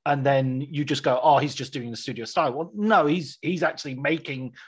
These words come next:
what everybody else is aspiring to around him. And I mean, I do have my problems with Curtiz a little bit because I do feel, you know, af-, a couple of years after Casablanca, he makes San-,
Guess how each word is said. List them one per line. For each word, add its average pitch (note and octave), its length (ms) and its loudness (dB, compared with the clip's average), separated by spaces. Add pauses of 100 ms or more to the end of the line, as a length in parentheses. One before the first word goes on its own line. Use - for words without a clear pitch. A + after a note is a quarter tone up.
(120)
what - 200 4
everybody C#3+ 380 2
else C3+ 200 0
is A#2 100 -12
aspiring C#3+ 600 0
to B2+ 200 -8
around D3+ 420 -4
him. - 240 -20 (180)
And G3 140 6
I A3 60 8
mean, B3+ 180 2
I B3 60 8
do E4 200 6
have C4 180 2
my F#3+ 120 4
problems A3 460 0
with E3 100 -4
Curtiz C3 460 -6
a B2 40 -6
little D3+ 380 2
bit B2+ 240 0
because C3+ 260 -2
I C3 80 2
do D3 200 -2
feel, C3+ 500 -2 (360)
you D3+ 100 0
know, C3+ 180 4 (160)
af-, E3 260 2
a - 120 -20
couple F3+ 220 -2
of C#3 60 -2
years C#3+ 260 0
after C3 300 0
Casablanca, D3 760 -2
he B2+ 120 -8
makes B2+ 360 -4
San-, C3+ 180 -2